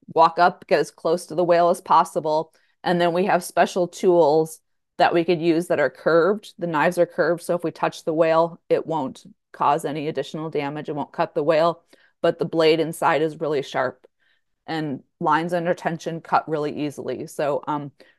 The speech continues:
position the knife underneath the line, it cuts it. We retrieve all the gear that came off of the whale,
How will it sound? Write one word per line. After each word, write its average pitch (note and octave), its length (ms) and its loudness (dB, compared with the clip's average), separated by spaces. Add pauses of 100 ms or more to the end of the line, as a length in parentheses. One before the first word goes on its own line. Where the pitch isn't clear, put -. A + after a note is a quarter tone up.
(160)
position E3+ 760 -2 (140)
the F3 160 -2
knife E3 460 0 (600)
underneath D#3+ 560 -4
the E3 120 -2
line, D3+ 640 -2 (100)
it - 240 -6
cuts - 360 0
it. - 260 -2 (460)
We D3+ 420 0
retrieve F3+ 580 -2
all D#3+ 200 4
the D#3+ 80 -6
gear D#3 600 -2 (360)
that C3+ 240 0
came D#3+ 280 -6
off C#3+ 220 2
of D#3+ 160 -6
the F3 100 0
whale, D#3+ 560 0